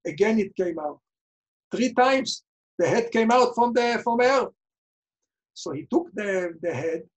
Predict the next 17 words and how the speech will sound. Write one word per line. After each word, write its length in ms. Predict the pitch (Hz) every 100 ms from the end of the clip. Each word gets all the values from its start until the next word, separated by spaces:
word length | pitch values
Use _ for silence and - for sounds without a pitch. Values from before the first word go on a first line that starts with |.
| _ _ _ _ -
and 180 | 165
he 100 | 147
brought 480 | 165 139 151 208 214
it 220 | 247 233 - _ _ _
to 60 | 185
his 180 | 175 -
house. 500 | 180 160 185 185 - _ _ _ -
He 100 | 190
covered 400 | - 208 226 190
it 180 | 190 185
with 180 | 190 190
a 680 | 180 175 170 165 160 151 147 _ _ _ 160
blanket 540 | 185 196 190 214 220 - _ _ _
and 160 | 170 170
he 60 | 170
put 240 | 170 247 -
it 180 | 196